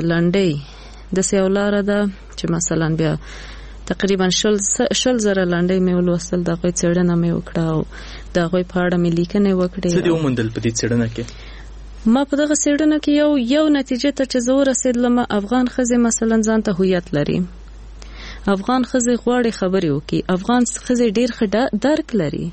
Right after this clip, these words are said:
Speaker 1: افغان ښځې مثلاً د ټولنیز حالاتو په کچه، مثلاً د اقتصاد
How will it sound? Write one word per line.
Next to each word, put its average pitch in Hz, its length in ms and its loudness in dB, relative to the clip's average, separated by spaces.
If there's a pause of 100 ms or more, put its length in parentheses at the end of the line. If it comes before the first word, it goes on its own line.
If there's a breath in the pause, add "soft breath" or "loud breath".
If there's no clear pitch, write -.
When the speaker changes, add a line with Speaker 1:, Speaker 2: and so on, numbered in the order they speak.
Speaker 1:
افغان 190 320 2
ښځې 214 260 0
مثلاً 190 460 2
د 156 180 0 (500 loud breath)
ټولنیز 196 520 2
حالاتو 202 380 0
په 180 120 -4
کچه، 170 300 -2
مثلاً 165 360 0
د 165 60 0
اقتصاد 185 520 0